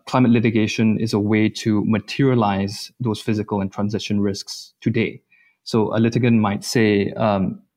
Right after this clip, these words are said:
"Your emissions are damaging my right to live in a healthy environment for the remainder of my life. Uh, stop your emissions today and, and prevent that, that future damage from, from occurring." So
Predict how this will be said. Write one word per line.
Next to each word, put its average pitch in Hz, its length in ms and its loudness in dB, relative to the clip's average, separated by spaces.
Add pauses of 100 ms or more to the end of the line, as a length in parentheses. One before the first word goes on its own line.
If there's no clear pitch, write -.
(200)
"Your 120 140 0
emissions 110 400 2
are 98 240 -2
damaging 107 400 0
my 101 100 0
right 101 280 0
to - 80 -4
live 104 380 2
in 98 100 0
a - 20 -2
healthy 104 300 -2
environment 107 580 0 (100)
for 101 120 -4
the 101 40 -2
remainder 101 300 0
of - 80 -8
my 90 140 -4
life. 110 420 -2 (460)
Uh, 98 180 0
stop - 260 -4
your 110 100 0
emissions 104 380 -2
today 113 560 2 (460)
and, 110 140 0
and 110 160 -2
prevent 113 420 0
that, 101 380 -4
that 107 180 -4
future 110 240 -2
damage 101 460 -2
from, 101 300 -4
from 95 140 -4
occurring." 117 380 -2
So 104 340 -2